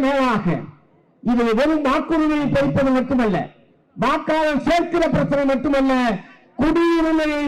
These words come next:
பறிக்கக்கூடிய ஆபத்து என்பதும் இந்த எஸ் ஐ ஆர் இருக்கிறது. நான் இந்த இந்திய நாட்டினுடைய குடிமகனா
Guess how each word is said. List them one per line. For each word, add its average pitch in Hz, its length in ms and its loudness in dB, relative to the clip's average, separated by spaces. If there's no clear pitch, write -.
பறிக்கக்கூடிய 311 640 0
ஆபத்து 311 360 0
என்பதும் 320 360 0
இந்த 254 120 2
எஸ் 269 220 -2
ஐ 330 40 0
ஆர் 294 180 -2
இருக்கிறது. 262 440 0
நான் 269 260 0
இந்த 269 120 2
இந்திய 311 300 2
நாட்டினுடைய 311 440 -2
குடிமகனா 311 480 0